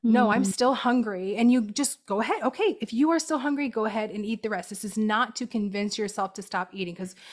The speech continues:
Speaker 1: what happens then? You're right back to restrictive behaviors. You're trying to get
Speaker 2: Mm-hmm.
Speaker 1: yourself to just not eat, not eat. But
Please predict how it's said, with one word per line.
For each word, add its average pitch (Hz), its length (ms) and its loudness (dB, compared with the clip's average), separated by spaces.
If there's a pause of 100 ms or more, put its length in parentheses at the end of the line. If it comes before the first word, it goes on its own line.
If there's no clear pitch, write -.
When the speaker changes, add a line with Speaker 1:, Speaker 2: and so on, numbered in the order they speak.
(160)
Speaker 1:
what 247 120 2
happens 262 340 0
then? 196 180 -2
You're 170 120 -6
right 208 220 -2
back 220 200 -2
to 214 120 -2
restrictive 190 460 -4
behaviors. 170 480 -8
You're 185 80 -6
trying 220 320 2
to 240 60 2
get 226 80 0
Speaker 2:
Mm-hmm. 220 60 0
Speaker 1:
yourself 220 260 -4
to 208 80 -6
just 226 180 -10
not 269 240 -4
eat, 269 180 -2
not 247 220 -6
eat. 254 240 -6 (400)
But 226 300 -2